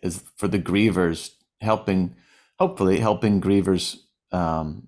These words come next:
find ways of articulating their feelings, because it's so hard, and yet we have to, because how else can we understand what's happening to us?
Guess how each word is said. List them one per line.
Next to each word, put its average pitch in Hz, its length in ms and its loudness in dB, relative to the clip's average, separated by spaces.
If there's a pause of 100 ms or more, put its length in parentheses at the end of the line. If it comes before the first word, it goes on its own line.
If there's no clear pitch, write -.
(140)
find 107 280 2
ways 95 300 2
of 85 320 -4
articulating 85 720 -2
their 76 140 -4
feelings, 85 600 -2
because 95 240 -4
it's 92 160 -2
so 95 180 2
hard, 104 480 2
and 87 100 2
yet - 140 -2
we 85 120 -4
have 90 300 -4
to, 67 140 -8
because 76 400 -8 (360)
how 95 180 0
else 87 160 -2
can 82 160 -4
we 76 180 -4
understand 78 560 -4
what's 62 140 -8
happening 82 380 -6
to - 120 -12
us? - 260 -16